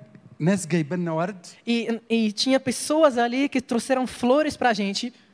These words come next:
Speaker 1: وناس بتستقبلنا كأننا ملوك.
Speaker 2: E pessoas estavam nos recebendo como se eles estão recebendo reis.
Speaker 1: وحضناهم.
Speaker 2: E nós abraçamos eles.
Speaker 1: ومش، إحنا مش عارفين نتكلم.
Speaker 2: E nós não conseguimos falar nada.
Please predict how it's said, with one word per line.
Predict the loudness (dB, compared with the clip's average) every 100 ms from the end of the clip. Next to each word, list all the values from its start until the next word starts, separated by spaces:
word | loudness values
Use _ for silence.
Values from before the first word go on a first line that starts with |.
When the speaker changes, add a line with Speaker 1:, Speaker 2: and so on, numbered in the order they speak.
| _ _ _ _
Speaker 1:
وناس | -16 -14
بتستقبلنا | -12 -12 -8 -6 -6 -6 -6
كأننا | -8 -6 -4 -2
ملوك. | 2 2 2 -2 -18 -4
Speaker 2:
E | -2 -2 -4 -4
pessoas | -2 0 -2
estavam | 0 -2 0
nos | 0 0
recebendo | 0 0 0 0 0 0 0
como | 0 0
se | -2
eles | -4
estão | -4 0 2 2
recebendo | 0 -4 -4 -4 -4 0 0 2
reis. | 0 0 -2 -6 -12 -14 _ _ _ _ _ _ _ _ _ _ _ _ -10
Speaker 1:
وحضناهم. | -4 -2 -2 0 0 -2 -6 -12 _
Speaker 2:
E | -10 -8
nós | -2 -2 0
abraçamos | 0 0 0 0 0 2 2
eles. | 2 0 -2 -6 -6
Speaker 1:
ومش، | -6
إحنا | -2 -2
مش | 0
عارفين | 0 2 2
نتكلم. | 2 2 2 -2
Speaker 2:
E | 0
nós | 2 4 4 2
não | 0 0
conseguimos | 0 -2 0 0 2 2 2 2
falar | 2 2 2
nada. | 0 0 0 -2